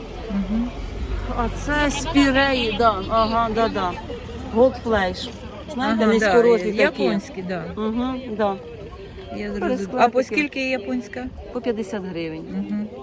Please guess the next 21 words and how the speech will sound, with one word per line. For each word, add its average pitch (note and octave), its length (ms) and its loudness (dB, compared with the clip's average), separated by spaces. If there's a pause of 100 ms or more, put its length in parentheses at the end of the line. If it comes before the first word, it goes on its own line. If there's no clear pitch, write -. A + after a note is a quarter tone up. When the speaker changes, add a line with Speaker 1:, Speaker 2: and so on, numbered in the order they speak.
(840)
Speaker 1:
Я G#3+ 420 -4
зрозуміла. G3+ 800 -4
А G3 60 -2
скільки B3 360 -6
ваші A3+ 680 -4
ще - 180 -8
хосточки? G3 720 -8 (840)
Speaker 2:
Дуже A#3 400 0 (300)
останні A3+ 380 -6
вже G#3 120 -6
до G#3+ 120 -2
продажу B3 280 -4
п'ятдесят A#3+ 260 -6
гривень. E3 520 -8 (1120)
Вже G#3 260 -8 (100)
Speaker 1:
Мгм. F#3+ 680 -2
Speaker 2:
сезон G#3+ 340 0
закінчується. F3 760 -12 (720)
Оця D4+ 240 -4
така, A#3+ 500 -6
вона A3 300 -6